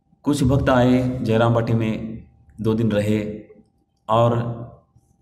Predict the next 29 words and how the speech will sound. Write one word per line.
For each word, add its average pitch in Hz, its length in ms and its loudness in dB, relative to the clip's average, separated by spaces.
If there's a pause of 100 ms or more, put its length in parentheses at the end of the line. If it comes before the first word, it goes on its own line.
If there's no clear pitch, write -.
(140)
गए। 110 600 -2 (760)
जाते 123 280 0
समय 120 320 2 (520)
towel, 110 760 0 (220)
उनके 110 200 -6
कुछ 120 220 -4
कपड़े 117 340 0
रह 107 180 0
गए 101 180 -2
थे। 92 260 -10 (920)
तो 127 80 0
जैसे 123 320 2
माँ 131 220 2
के 131 100 0
ध्यान 120 200 2
में 120 120 4
आया, 117 180 2
उसने, 123 440 -2 (260)
माँ 110 200 0
ने 120 200 2 (600)
किसी 120 200 -4
ब्रह्मचारी 110 580 0
अपने 104 240 -4
शिष्य 113 300 -6
को 107 460 -6 (120)
तुरंत 127 280 0
भेजा 104 320 0
वो 104 100 0
लेके। 98 300 -2